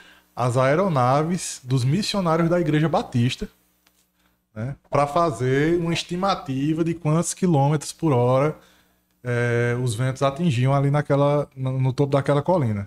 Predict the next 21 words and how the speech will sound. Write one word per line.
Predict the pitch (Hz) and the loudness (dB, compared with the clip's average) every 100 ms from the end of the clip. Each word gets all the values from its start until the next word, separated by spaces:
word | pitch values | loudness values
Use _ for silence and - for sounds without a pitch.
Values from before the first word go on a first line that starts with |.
| - | -6
E | 120 | -2
ele | 127 127 | 0 0
chegou | 156 143 131 139 | -2 0 2 2
a | 123 127 143 | 2 0 -2
cento | - 139 135 | -4 -6 -4
e | |
oitenta | 151 143 135 | -4 -4 -6
quilômetros | 131 135 135 | -6 -6 -6
por | - 143 | -4 0
hora, | 117 117 | 0 0
uma | 131 | -2
margem | 131 127 127 | 0 0 -2
de | - | -6
segurança, | 143 165 120 101 - _ | -6 -4 -4 -6 -14 _
né? | 107 110 - _ _ - - - - - _ | -10 -10 -12 _ _ -20 -16 -16 -16 -20 _
Então, | 120 120 | -10 -6
ele | 120 | -4
fez | 123 131 | -4 -4
todo | 139 135 | -2 -2
aquele | 135 143 | -2 -2
projeto. | 165 165 117 92 - | 0 0 0 -4 -10